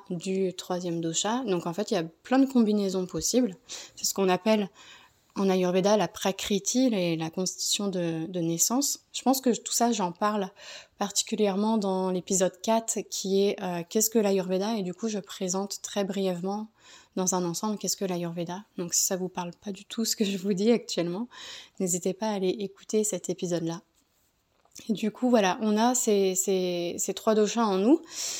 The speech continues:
mais ils peuvent parfois se déséquilibrer, euh, comme j'ai dit, parce que, bah, par exemple, le midi, ça va être plus le dosha pitta qui est, euh,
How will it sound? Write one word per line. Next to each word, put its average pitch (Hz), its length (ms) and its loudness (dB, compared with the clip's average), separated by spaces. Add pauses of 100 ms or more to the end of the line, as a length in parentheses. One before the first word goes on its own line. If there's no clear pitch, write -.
(300)
mais 233 400 10
ils 202 120 4
peuvent 247 440 8
parfois 208 340 4
se 254 180 4
déséquilibrer, 202 1200 6
euh, 175 220 0
comme 190 240 0
j'ai 175 160 -2
dit, 196 200 0
parce 175 280 0
que, 220 300 6
bah, 165 540 2 (180)
par 165 160 2
exemple, 190 460 0
le 185 260 8
midi, 202 500 4
ça 190 220 2
va 180 120 -2
être 190 360 0 (500)
plus 240 300 4
le 208 100 8
dosha 190 360 4
pitta 196 580 -2
qui 180 420 0
est, 185 220 -2
euh, 160 400 -6